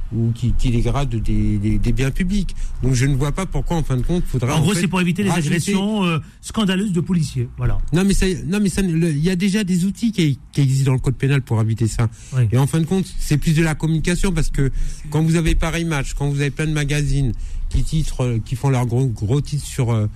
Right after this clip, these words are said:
Speaker 1: sur les black blocs, évidemment,
Speaker 2: Mais qu'est-ce que
Speaker 1: euh,
Speaker 2: vous dites à Éric Dupond-Moretti, le ministre de la Justice, qui dit : «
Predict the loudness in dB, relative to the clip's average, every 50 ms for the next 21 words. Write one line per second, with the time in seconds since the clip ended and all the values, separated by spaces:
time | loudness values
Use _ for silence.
0 | -10 -18 -20 -18 -10 -4 -2 0 2 2 2 0 0 0 0 0 0 0 -2 -2
1 | -2 0 0 2 2 2 2 2 0 0 -2 -4 -6 -12 -20 -8 -4 -2 0 2
2 | 2 2 2 2 4 2 2 2 0 0 2 2 0 0 0 -2 -2 0 0 2
3 | 2 2 2 0 0 0 0 2 2 2 2 2 0 0 -2 -4 -4 -6 -8 -10
4 | -12 -10 -8 -6 -4 -4 -4